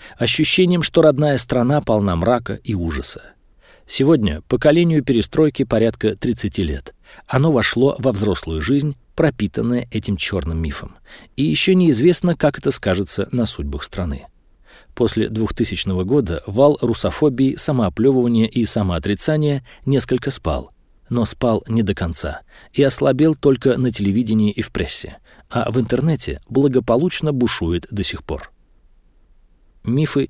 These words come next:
и современность. Черные мифы о России невероятно нам мешают и внутри страны, и за рубежом.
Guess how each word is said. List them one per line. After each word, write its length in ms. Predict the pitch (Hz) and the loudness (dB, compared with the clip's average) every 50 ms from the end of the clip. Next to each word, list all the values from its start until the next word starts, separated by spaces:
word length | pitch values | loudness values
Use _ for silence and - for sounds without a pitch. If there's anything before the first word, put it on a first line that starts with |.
| _ | _
и 100 | - 123 | -4 -4
современность. 800 | 113 - 113 107 107 110 101 90 82 69 69 - - - - - - _ _ _ _ _ _ _ _ _ _ _ _ _ _ _ _ _ _ _ _ _ _ _ _ _ _ _ _ _ _ | -2 -2 0 0 2 2 2 2 0 -2 -6 -8 -10 -14 -18 -20 -20 _ _ _ _ _ _ _ _ _ _ _ _ _ _ _ _ _ _ _ _ _ _ _ _ _ _ _ _ _ _
Черные 460 | - - - 170 156 131 123 120 113 | -2 2 4 4 4 4 4 4 4
мифы 300 | 107 113 139 139 - - | 4 4 2 0 0 -2
о 160 | 104 - - 107 | -2 -2 0 0
России 540 | 101 85 - - - 127 92 76 67 - - _ _ _ _ - | 0 0 -2 -2 -2 -2 -2 -4 -6 -8 -14 _ _ _ _ -2
невероятно 680 | 127 139 151 143 151 135 135 139 170 175 165 - 127 110 | 2 2 4 4 4 4 4 4 2 2 2 0 0 0
нам 300 | 95 92 87 87 85 - | 2 2 0 -2 -2 -4
мешают 600 | - 110 101 92 - - 73 76 73 - - - _ _ _ _ _ _ | -2 -2 -2 -2 -2 -4 -6 -8 -12 -14 -18 -20 _ _ _ _ _ _
и 80 | - 120 | -4 -2
внутри 360 | 98 104 107 95 - 135 160 | 0 0 0 2 2 2 2
страны, 440 | - - - 131 123 127 127 123 - - _ _ - | 2 0 -2 -2 0 0 -2 -4 -8 -12 _ _ -8
и 80 | 113 | -4
за 120 | 92 85 98 | -4 -2 -2
рубежом. 480 | 92 82 78 82 71 73 69 67 65 | -2 -2 -2 -4 -4 -6 -6 -8 -10